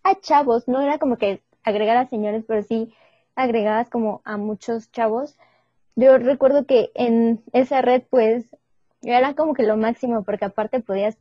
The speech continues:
per-, personalizar tu perfil con estrellitas y con música, y ahí ponías tus rolas todas emo en,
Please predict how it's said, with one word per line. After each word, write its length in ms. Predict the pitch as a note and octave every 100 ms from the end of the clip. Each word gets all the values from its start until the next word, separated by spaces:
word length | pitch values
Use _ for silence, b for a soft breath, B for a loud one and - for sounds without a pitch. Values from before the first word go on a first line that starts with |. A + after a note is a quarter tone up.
| -
per-, 200 | A3+ - _ _ _ _ b _
personalizar 680 | - B3+ B3+ B3 B3 B3+ B3
tu 140 | D#4
perfil 360 | B3+ A3 B3+ A#3+
con 180 | C4 B3+
estrellitas 920 | A#3 - G#3 G#3+ B3+ - A#3 A3 A3
y 80 | G3+
con 280 | - G#3 A3
música, 560 | A#3+ B3+ C4 - A3
y 80 | G#3
ahí 100 | A3
ponías 460 | A3 B3 A#3+ A#3+ -
tus 220 | A#3+ G#3
rolas 400 | A3 A3+ A3+ A3+
todas 420 | A#3+ A3+ A3+ _ -
emo 380 | A3+ A#3+ B3+ A4+
en, 300 | - A3 G3+